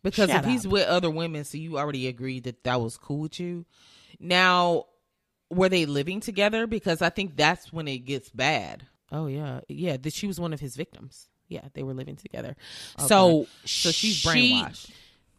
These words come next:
Speaker 2: Yes, and that's what I was gonna get at. It's just sad to know that even though he's been completely removed from her life, basically, I mean, in, in person, sh-, he still has this control over her.
Speaker 1: A hold
Speaker 2: Girl, he
Speaker 1: on her.
Speaker 2: gone.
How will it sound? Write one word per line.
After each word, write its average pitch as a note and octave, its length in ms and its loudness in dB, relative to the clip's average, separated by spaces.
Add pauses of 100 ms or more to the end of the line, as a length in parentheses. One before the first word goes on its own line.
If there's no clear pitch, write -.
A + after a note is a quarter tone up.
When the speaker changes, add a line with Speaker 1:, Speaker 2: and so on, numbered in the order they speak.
(180)
Speaker 2:
Yes, G#3+ 540 4
and A#3+ 180 6
that's A3+ 280 6
what G3 140 2
I E3 100 6
was D#3+ 120 -4
gonna C#3 220 -4
get B2 180 -8
at. - 260 -12
It's - 280 0
just A#3+ 200 -2
sad E3 440 4
to F3 120 -4
know D3+ 260 2
that C3+ 200 -2
even E3 380 -2
though D3 180 4
he's D#3 300 -4
been D3 200 0
completely E3 560 -2
removed C#3+ 680 4
from C3+ 480 -2
her D3 120 2
life, B2 540 -4 (200)
basically, F3 600 -4
I B2 60 -4
mean, F2+ 400 -10
in, C#3 500 -4
in A2+ 300 -8 (480)
person, F3+ 560 -2 (920)
sh-, - 280 0
he - 240 0
still F#3+ 260 2
has D#3 300 2
this D3+ 180 -6
control G3 440 0
over A#2 180 -4
her. B2+ 240 -10
Speaker 1:
A D3+ 60 0
hold D3 200 0
Speaker 2:
Girl, F#3 100 6
he G#3 80 2
Speaker 1:
on D#4+ 60 2
her. A3 40 -8
Speaker 2:
gone. E3+ 480 2